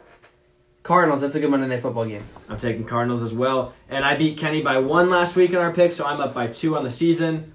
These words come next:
Speaker 2: We'll keep it up as we go to the break. But that's all we got time for tonight. Thank you guys so much for listening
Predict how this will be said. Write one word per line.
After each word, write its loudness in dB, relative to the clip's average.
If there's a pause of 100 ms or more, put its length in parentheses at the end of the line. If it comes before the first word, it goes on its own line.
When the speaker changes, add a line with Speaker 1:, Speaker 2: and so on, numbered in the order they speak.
Speaker 2:
We'll -4
keep 2
it 2
up 4
as -2
we -2
go 0
to -10
the -6
break. -4 (200)
But 2 (680)
that's -6
all 0
we -2
got -6
time -12
for -10
tonight. -10
Thank -2
you 2
guys 2
so -4
much -4
for -12
listening -8